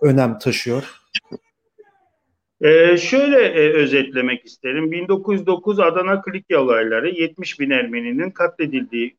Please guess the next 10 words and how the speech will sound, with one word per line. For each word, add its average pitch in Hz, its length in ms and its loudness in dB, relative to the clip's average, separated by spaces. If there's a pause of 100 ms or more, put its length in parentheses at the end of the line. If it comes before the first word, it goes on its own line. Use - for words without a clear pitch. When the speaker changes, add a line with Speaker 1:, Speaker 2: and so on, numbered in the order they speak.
Speaker 2:
yazılır. 110 560 -8 (320)
Yetmiş 156 420 -4
bin 190 80 -4
Ermeninin 175 580 0
katledilmesiyle 165 920 -2
ilgili 143 540 2 (260)
o 147 140 2
dönemki 165 460 0
iktidar, 151 520 0
meclis 139 540 0